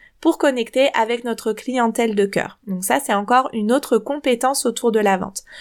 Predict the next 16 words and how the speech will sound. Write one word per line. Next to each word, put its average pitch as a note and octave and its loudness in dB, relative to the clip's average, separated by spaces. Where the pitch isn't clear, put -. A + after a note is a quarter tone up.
Et A3 0
puis, C#4 0
il E4 6
y D#4 6
a A#3 2
tout D#4+ 2
le E4 2
travail B3 2
sur A#3+ 0
les G3+ 2
objections C4 0
et G#3 4
freins C4 -2
à A#3+ 2
la G3 4
vente, G3 -2